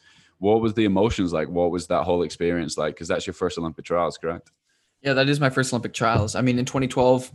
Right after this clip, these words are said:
Speaker 2: I was sixteen in the stands getting autographs from guys I competed against. Twenty sixteen, I was sitting up there, um, in the bleachers watching people make teams. And then, yeah, this go around, I had a front row seat for it.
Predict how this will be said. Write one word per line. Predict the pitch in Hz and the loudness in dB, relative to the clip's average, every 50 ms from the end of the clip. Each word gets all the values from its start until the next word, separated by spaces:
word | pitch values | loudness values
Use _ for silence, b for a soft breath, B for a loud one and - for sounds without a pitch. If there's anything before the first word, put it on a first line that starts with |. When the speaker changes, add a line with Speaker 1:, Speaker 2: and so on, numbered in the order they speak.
| - - | -8 -2
Speaker 2:
I | 123 123 | -2 0
was | 120 113 - | 0 0 0
sixteen | - 127 123 - - - 139 127 123 | -2 -2 -2 -4 -6 -2 0 0 0
in | 123 120 | 0 0
the | 117 | -2
stands | 117 - - 123 123 120 120 | -4 -2 -2 -2 -2 0 0
getting | 127 117 92 | -2 0 0
autographs | 95 123 120 113 113 120 117 117 - | 2 0 0 0 0 0 0 0 -2
from | - 110 113 | -4 -4 -2
guys | 107 117 117 117 113 | 0 0 0 0 0
I | 117 | -2
competed | 107 - 104 123 143 139 143 131 | -4 -4 -2 0 0 2 2 2
against. | 135 143 139 139 139 - - - - b b b b b b b b | 4 4 4 4 2 -2 -8 -12 -14 b b b b b b b b
Twenty | - - 131 131 127 123 123 | -6 -2 -2 0 0 0 -2
sixteen, | 120 - - 131 131 - - - 131 127 123 123 120 - _ _ _ _ - - | -2 -2 -4 -4 -4 -4 -2 0 0 0 0 0 -4 -8 _ _ _ _ -2 0
I | 123 120 | 2 2
was | 120 117 117 113 - | 4 2 0 0 -2
sitting | - - 127 - - 117 | -4 -4 -4 -4 -2 -4
up | 117 120 - | -4 -2 -2
there, | 127 123 123 123 123 123 123 135 _ b b b b b b b b b b - | 0 0 0 0 0 -2 -4 -6 _ b b b b b b b b b b -6
um, | 120 120 120 117 117 - - | -4 0 0 0 0 -2 -4
in | - 117 | -2 -2
the | 117 113 | -2 2
bleachers | 113 131 131 127 - 135 120 | 4 2 2 2 2 0 2
watching | 127 123 123 123 - 131 | 2 2 2 0 -4 -6
people | 139 131 127 113 | -6 -4 -2 0
make | 123 123 120 - | 0 0 -2 -4
teams. | - 131 123 123 123 123 120 - - - | -4 -2 -2 0 0 -2 -4 -6 -6 -2
And | 131 127 120 120 | 0 2 2 2
then, | 117 117 117 117 117 117 120 113 _ _ b b b b b b b _ _ | 2 2 2 0 0 -2 -2 -4 _ _ b b b b b b b _ _
yeah, | - 131 123 - - | 2 4 4 4 2
this | 120 120 - | -2 -2 0
go | - 135 131 | 4 4 4
around, | 127 127 123 127 127 | 4 4 4 2 2
I | 120 | 2
had | 123 120 | 2 0
a | |
front | 113 - 127 120 90 | -2 -2 -4 -2 -2
row | 107 123 | -2 -2
seat | 117 - - 131 127 127 | -2 -2 -2 -2 -2 -2
for | - - 98 98 90 | -4 -4 -4 -4 -4
it. | - | -6